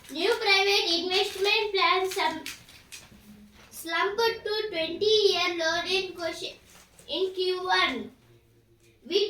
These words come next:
two more killed. See mi-, militants dead in long open, op-, Operation at Kulgam. Kulgam is located in Jammu and Kashmir. Bonalu off to a colorful start.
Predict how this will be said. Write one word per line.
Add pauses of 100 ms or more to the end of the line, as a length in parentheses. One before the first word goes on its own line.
two (100)
more (100)
killed. (160)
See (120)
mi-, (960)
militants
dead (200)
in (160)
long (160)
open, (840)
op-, (120)
Operation
at
Kulgam.
Kulgam
is
located
in
Jammu
and
Kashmir. (1400)
Bonalu (200)
off
to
a
colorful
start.